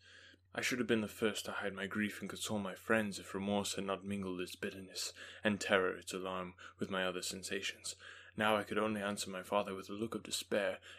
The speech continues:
and endeavour to hide myself from his view. About this time we retired to our house at Bellerive. This change was particularly agreeable to me.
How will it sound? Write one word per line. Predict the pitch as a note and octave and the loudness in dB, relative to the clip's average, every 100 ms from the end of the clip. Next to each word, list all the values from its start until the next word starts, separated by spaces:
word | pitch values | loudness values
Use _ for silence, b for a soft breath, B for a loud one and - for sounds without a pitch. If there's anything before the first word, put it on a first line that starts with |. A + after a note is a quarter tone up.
| B | B
and | A2 | -2
endeavour | G#2+ G#2+ G#2 | 4 4 6
to | G2+ | 4
hide | G2 G2+ G2 | 2 4 2
myself | F2 - F2+ - | 0 -6 -6 -6
from | F#2 | -12
his | F2 - | -12 -10
view. | F#2 F2+ - _ B B B B B B _ _ - | -8 -10 -12 _ B B B B B B _ _ -4
About | A2 A2+ | 0 2
this | A2 - | 2 2
time | G#2 F#2 F2+ | 4 2 2
we | F#2 | -6
retired | F#2+ - F#2+ F2+ | -6 -2 -2 0
to | F#2 | 0
our | F2+ | 0
house | G2 F2+ - | 2 0 -2
at | F#2 | -4
Bellerive. | F#2+ F#2+ F#2 F#2 F2 - - B B B B | -4 -4 -4 -6 -6 -12 -20 B B B B
This | - | -2
change | - A2 G#2 | 2 2 0
was | F#2+ | -2
particularly | - G#2 - - F#2 F2+ F#2+ F#2 | -4 -4 -4 -4 -4 -4 -4 -4
agreeable | F#2+ A2 G2+ F2+ | 0 2 2 0
to | - F#2 | -8 -12
me. | F#2 | -14